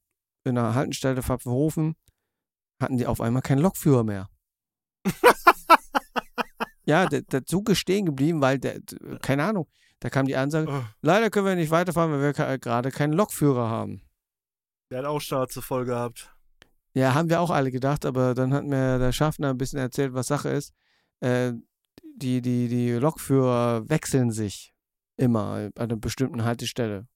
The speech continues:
Speaker 2: Mhm.
Speaker 1: Nur das Problem ist, durch diesen Vorfall,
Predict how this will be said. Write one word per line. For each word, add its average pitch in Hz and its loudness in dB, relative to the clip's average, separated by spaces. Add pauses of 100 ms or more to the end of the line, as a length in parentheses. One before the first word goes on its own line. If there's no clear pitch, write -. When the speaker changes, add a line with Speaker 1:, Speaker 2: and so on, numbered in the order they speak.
(400)
Speaker 2:
Mhm. 123 -6
Speaker 1:
Nur 143 6
das 139 2
Problem 156 2
ist, 170 0
durch 170 2
diesen 139 0
Vorfall, 156 0